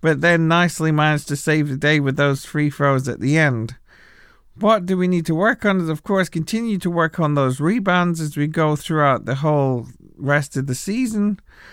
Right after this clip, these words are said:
And then also working on those blocks. We shouldn't be getting out blocked whatsoever. We've got Ezzy in there getting queen of the block party.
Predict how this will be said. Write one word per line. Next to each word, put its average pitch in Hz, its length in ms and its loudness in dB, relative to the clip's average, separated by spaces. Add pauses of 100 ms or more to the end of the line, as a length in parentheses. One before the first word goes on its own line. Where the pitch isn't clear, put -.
(260)
And 165 260 2
then 170 340 2
also 180 540 0
working 160 460 0
on 160 160 2
those 156 280 0
blocks. 185 640 -2
We 220 140 -2
shouldn't 233 260 -4
be 190 140 -2
getting 180 260 -2
out 175 340 0
blocked 180 360 -2
whatsoever. 151 580 0
We've 170 220 0
got - 180 -2
Ezzy 175 360 -2
in 135 180 0
there 135 280 2
getting 151 540 -2
queen 180 360 -2
of 165 100 2
the 143 80 2
block 170 340 0
party. 139 480 -2